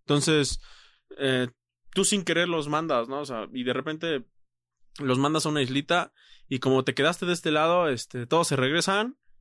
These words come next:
y se ahogan. <laughs> Todos, entonces todos mueren. Entonces todos los bonos que te-, bonus que tenías, pues, se, se pierden. Entonces tienes que tener cuidado con eso.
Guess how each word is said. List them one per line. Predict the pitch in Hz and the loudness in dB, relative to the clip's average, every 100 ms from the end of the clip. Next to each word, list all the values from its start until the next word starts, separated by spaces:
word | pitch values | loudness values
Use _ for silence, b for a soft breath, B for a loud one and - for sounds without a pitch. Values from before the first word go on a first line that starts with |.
| - - | -18 -6
y | 127 | -2
se | - | 0
ahogan. | 123 110 - - B B B | 0 -2 -10 -18 B B B
<laughs> | B 170 | B 0
Todos, | 160 156 135 117 127 | 4 6 6 4 -2
entonces | 123 131 | -4 0
todos | 170 175 | 2 2
mueren. | 165 170 143 127 _ B B | 2 0 -2 -6 _ B B
Entonces | B 135 147 131 | B -2 0 0
todos | 160 175 | 2 2
los | 156 | 2
bonos | 151 160 160 - | 2 0 -2 -4
que | 151 | -8
te-, | - - | -8 -10
bonus | 156 156 160 | -2 -2 -2
que | - | -4
tenías, | 143 156 160 156 | -6 -6 -8 -10
pues, | - - | -12 -14
se, | - _ _ _ b b b b | -18 _ _ _ b b b b
se | 139 | -4
pierden. | 120 151 165 143 127 - - | 2 2 2 0 -4 -12 -14
Entonces | - 143 | -6 -2
tienes | 175 180 | 0 0
que | 180 | -2
tener | 180 | -2
cuidado | 160 160 151 | 0 2 2
con | 151 151 | 0 -2
eso. | 151 127 | -4 -6